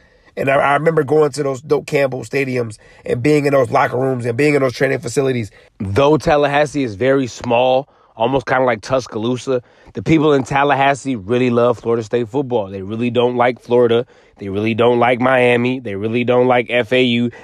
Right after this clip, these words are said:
They really don't like U C F. They don't like any other schools that are in Florida other than Florida State. So now I think what Florida State should do at this point is maybe they should look from within.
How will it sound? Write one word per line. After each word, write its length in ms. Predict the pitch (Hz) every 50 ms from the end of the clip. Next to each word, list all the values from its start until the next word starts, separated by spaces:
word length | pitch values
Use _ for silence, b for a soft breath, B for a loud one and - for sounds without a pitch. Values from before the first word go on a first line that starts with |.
| B B
They 120 | 110 117
really 200 | 135 147 151 151
don't 200 | 156 151 151 151
like 240 | 147 143 147 139 113
U 240 | 123 127 127 143 151
C 300 | 123 - - 156 151 143
F. 120 | 143 156 - B B B B
They 100 | 135 156
don't 160 | 165 165 160
like 160 | 175 175 151
any 240 | 156 175 190 196 196
other 160 | 196 190 196
schools 580 | 170 139 - 190 190 175 165 165 165 170 151 - b b b b b
that 160 | 135 147 151
are 120 | 156 156 165
in 80 | 175
Florida 380 | 147 139 147 139 143 139 - - -
other 220 | 135 147 147 156 156
than 160 | 151 156 156
Florida 280 | - 117 113 127 135
State. 380 | 131 - - 185 170 143 - - _ _ _ _ _ _ _ _ _ _ _ -
So 180 | - - 151
now 240 | 147 156 143 143 143
I 40 | 143
think 200 | 120 160 147 131
what 280 | 147 139 135 123 113 -
Florida 220 | 151 151 143 147
State 220 | 127 - 135 139 123
should 160 | - 135 123
do 120 | 131 127 120
at 100 | 104 101
this 180 | 147 151 147
point 260 | - - 131 131 131
is 100 | 131 120
maybe 220 | 110 120 120 131 135
they 140 | 135 135 135
should 140 | 131 127
look 180 | 127 143 139 123
from 200 | - - 147 151
within. 420 | 151 151 131 170 180 185 143 101